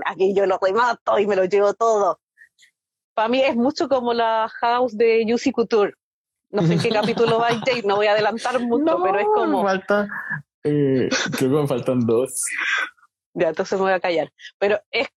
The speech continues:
Speaker 1: te, te vas a acordar de mí, te vas a acordar de mí cuando veas el capítulo que, que sí.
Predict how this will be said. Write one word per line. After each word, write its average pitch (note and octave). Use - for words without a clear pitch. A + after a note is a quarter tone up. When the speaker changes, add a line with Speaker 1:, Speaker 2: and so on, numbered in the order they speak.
Speaker 1:
te, A3
te -
vas A3+
a B3
acordar A#3+
de B3+
mí, G3+
te G#3
vas A3
a B3
acordar A3+
de B3+
mí B3
cuando A#3+
veas A#3+
el A3
capítulo G#3+
que, G3+
que G#3
sí. -